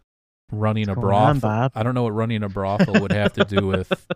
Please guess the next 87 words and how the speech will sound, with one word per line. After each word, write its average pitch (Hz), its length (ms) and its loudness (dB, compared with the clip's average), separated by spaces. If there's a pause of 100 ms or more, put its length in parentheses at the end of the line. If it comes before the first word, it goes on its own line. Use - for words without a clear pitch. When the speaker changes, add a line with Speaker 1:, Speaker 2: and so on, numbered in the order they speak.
(220)
Speaker 2:
<laughs> - 360 -20
Speaker 1:
whether 101 200 0
aliens 98 540 -2
were 90 120 -6
real 92 300 -6
or 98 80 -8
not 98 260 -8
Speaker 2:
Right. 135 200 4
Speaker 1:
anyways. 120 120 0
Speaker 2:
He's, 147 200 -2
he's 170 160 -2
still 202 220 6
just 156 260 2
a 131 80 4
man. 117 500 0
I 117 80 -4
mean, 110 260 -4
come 123 140 -6
Speaker 1:
He-, 120 40 -2
Speaker 2:
on. 104 260 -2 (300)
Speaker 1:
<laughs> - 280 -8
he's 117 160 -4
a 113 80 0
man, 170 300 6
but 127 180 4
I 120 60 2
mean, 113 240 2 (180)
Speaker 2:
<laughs> - 160 0
Speaker 1:
maybe 120 160 4
he 123 80 6
was 123 80 2
trying 131 220 2
to 117 80 2
m-, 135 240 -4
make 123 180 0
some 107 180 -6
loot 117 300 0
on 98 140 -2
the 98 80 -8
side. 120 320 -6
Who 104 100 -8
knows? 110 220 -6
Speaker 2:
Right, 160 340 0
right. 151 240 0
That 147 180 -4
shouldn't 143 220 -6
have 139 140 -2
any 135 180 0
valid, 131 400 2
you 123 240 0
know, 120 180 0
that's, 120 220 -2
there's 131 240 -2
no 135 140 4
validity 127 560 4
to 117 180 4
him 120 80 4
Speaker 1:
Is 123 140 6
it - 20 6
Speaker 2:
not 117 140 4
being 110 120 4
Speaker 1:
noble 139 340 6
or 147 100 8
Speaker 2:
smart. 127 200 6
Speaker 1:
legal? 143 440 2
No, 104 260 -2
I 110 60 -2
mean, 104 160 -2
I 98 120 -2
guess, 98 320 -4
well, 95 280 -6
if 98 120 -12
you're 101 120 -6
in 90 80 -8
Nevada, 92 640 -6
but 90 160 -8
I 90 100 -8
don't, 95 220 -10
I 117 80 -10
think 98 240 -12
you 92 160 -6
have 92 140 -8
to 95 100 -10
have 90 100 -12
some - 160 -18
sort 95 300 -12
of 92 360 -16